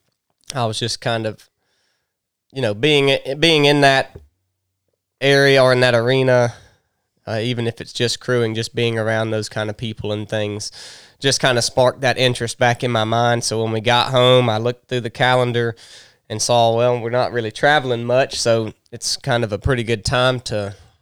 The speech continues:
that I could, that I could get the training in. Chili committed to, to coaching me, and the, kind of the main driving force behind, um,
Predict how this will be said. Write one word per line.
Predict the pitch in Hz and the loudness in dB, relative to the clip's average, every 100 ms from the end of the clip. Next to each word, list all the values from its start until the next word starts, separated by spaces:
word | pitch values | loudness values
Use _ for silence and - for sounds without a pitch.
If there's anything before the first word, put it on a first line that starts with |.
| _ _ _ | _ _ _
that | 127 | 0
I | 123 | 0
could, | 120 110 98 _ | 0 -6 -10 _
that | 135 131 | 2 4
I | 127 | 4
could | 120 110 | 0 -2
get | 143 | -2
the | 135 | -4
training | - 113 110 110 | -6 -4 -4 -4
in. | 101 110 117 - _ _ _ _ _ - | -4 -4 -6 -12 _ _ _ _ _ -18
Chili | - 131 135 | -6 -2 -2
committed | 131 123 123 131 113 | -4 -6 -4 -4 -4
to, | 123 101 113 - _ _ | -8 -10 -12 -16 _ _
to | 120 | -10
coaching | - 147 151 - 110 | 0 4 4 2 -2
me, | 104 113 - - - _ | -2 -4 -8 -20 -20 _
and | - 127 127 123 - | 0 2 2 0 -6
the, | 107 135 143 | -8 -4 -2
kind | 190 190 | 2 4
of | 143 | 4
the | 139 | 4
main | 147 160 147 | 4 4 4
driving | 135 135 123 123 | 4 4 2 -2
force | - 123 120 - _ _ | 0 0 -2 -8 _ _
behind, | 110 110 - 123 127 117 113 107 - _ _ _ _ | -6 -4 0 4 4 2 0 -8 -16 _ _ _ _
um, | 127 117 107 107 | -6 -6 -6 -8